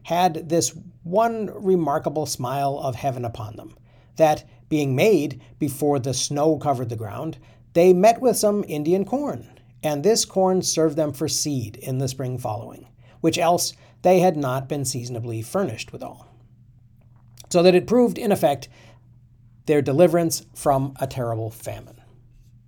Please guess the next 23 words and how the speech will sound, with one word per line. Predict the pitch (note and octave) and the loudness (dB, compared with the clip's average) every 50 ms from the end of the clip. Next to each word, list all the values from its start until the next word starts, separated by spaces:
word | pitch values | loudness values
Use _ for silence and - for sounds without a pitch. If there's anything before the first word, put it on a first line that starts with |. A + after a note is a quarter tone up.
| _ _ _ _ - - _ _ - - - - | _ _ _ _ -20 -20 _ _ -20 -20 -8 -4
At | D3+ D#3 E3 | -2 0 2
last, | F#3+ F#3 D3+ - - - - - - - - - - _ - - - - | 2 2 2 0 -2 -8 -10 -10 -14 -20 -20 -20 -20 _ -18 -12 -6 -4
on | - D3 C#3+ C#3 | -2 -2 -2 -2
December | C3+ C3 - E3+ C#3+ C#3 C#3 | -2 0 0 0 0 -2 -2
sixth, | C3 - - G#3+ F#3+ - - - - - - - - - | -2 0 2 0 0 -2 -6 -10 -12 -16 -20 -20 -20 -16
sixteen | - - - E3+ D3 - - - C#3 C3 B2 A#2+ | -10 -6 -6 -6 -6 -6 -8 -6 -6 -6 -6 -4
twenty, | - - G3 G3 G3 G#3 G3+ G3+ F#3 G3 - - - - - | -2 -2 -2 0 0 0 0 0 -2 -4 -10 -18 -20 -4 2
they | A3 A3 A3+ | 6 6 6
manned | G#3+ F3 D#3+ E3 E3+ F3 E3+ E3+ E3+ D#3+ | 6 6 4 2 2 2 2 2 0 0
the | C#3 F3+ F3+ | 0 0 0
shallop | E3 - E3 C#3+ C#3+ D3 D3 C#3+ - - - - - - - | 0 2 2 2 2 2 0 -2 -4 -8 -20 -20 -20 -10 0
with | F3+ F#3+ G3+ G3 F#3+ | 4 6 6 6 6
about | F#3 D#3+ E3+ E3 D#3+ - - | 4 4 4 4 2 0 0
eighteen | - F3 F#3+ F#3 - F#3+ F#3+ F3+ | 0 0 0 0 0 0 2 2
or | E3+ D3+ | 2 0
twenty | C#3 - - G3+ A3 F#3+ | -2 -2 0 0 2 2
hands | C3+ C3 B2 A2+ A#2 A#2+ A2+ - - - - - | 0 -2 -4 -6 -6 -8 -8 -8 -10 -14 -8 -4
and | - E3+ E3 | -2 2 4
went | F#3 F#3 F#3 F3+ - | 4 4 4 2 0
out | - D#3 D#3 D#3 D#3+ - | 0 0 0 0 -2 -4
upon | - C3+ B2 C3 C3 B2 C3 C3 B2+ - | -6 -6 -4 -4 -4 -4 -4 -6 -6 -6
a | D#3+ D3+ | -6 -6
third | C3 - - G#3+ G3 F#3 F3+ E3+ D#3+ C3+ B2+ C3 | -6 -6 -4 0 2 2 2 2 0 -2 -6 -10